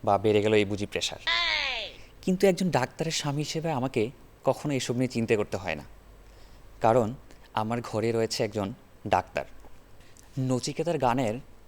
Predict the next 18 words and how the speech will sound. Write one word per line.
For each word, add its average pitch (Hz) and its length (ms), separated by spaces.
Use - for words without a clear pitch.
আহ, 101 320
সুরেই 127 360
যদি 127 180
বলি, 104 320
"তুমি 110 320
কত 117 220
শত 143 240
পাশ 120 320
করে 110 260
এসেছো 127 420
বিলেত 113 420
ঘুরে, - 240
মানুষের 113 600
যন্ত্রণা 110 600
ভোলাতে, 95 400
ডাক্তার 104 520
ও 117 240
ডাক্তার।" 95 360